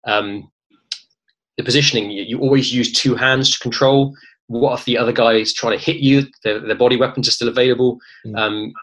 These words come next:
Speaker 1: quartering, the idea of not being in, referred to like a fighting arc, so the forty-five degrees, eleven, twelve, one o'clock to the front of you, if you like. And they're all good points. Um,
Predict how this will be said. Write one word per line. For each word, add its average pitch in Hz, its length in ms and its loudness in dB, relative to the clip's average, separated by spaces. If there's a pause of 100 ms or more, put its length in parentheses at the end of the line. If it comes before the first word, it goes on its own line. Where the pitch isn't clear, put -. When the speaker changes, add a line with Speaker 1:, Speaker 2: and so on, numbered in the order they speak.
(280)
Speaker 1:
quartering, 156 600 4
the 139 60 0
idea 123 320 4
of 113 100 -2
not - 160 -2
being 117 220 -2
in, 117 380 -2 (680)
referred - 240 -4
to 107 80 -2
like 98 120 -4
a - 40 -18
fighting 113 340 0
arc, 120 260 2
so - 120 -6
the 104 100 -4
forty-five 117 440 0
degrees, 113 360 0
eleven, 113 240 0
twelve, 110 260 0
one 110 120 2
o'clock 113 280 -2
to - 100 -14
the - 60 -12
front 117 220 0
of 101 80 -14
you, 120 140 0
if 117 100 -6
you 123 80 -4
like. 117 200 0 (540)
And 135 80 2
they're 151 80 6
all 170 120 8
good 143 200 2
points. - 560 0 (320)
Um, 123 460 2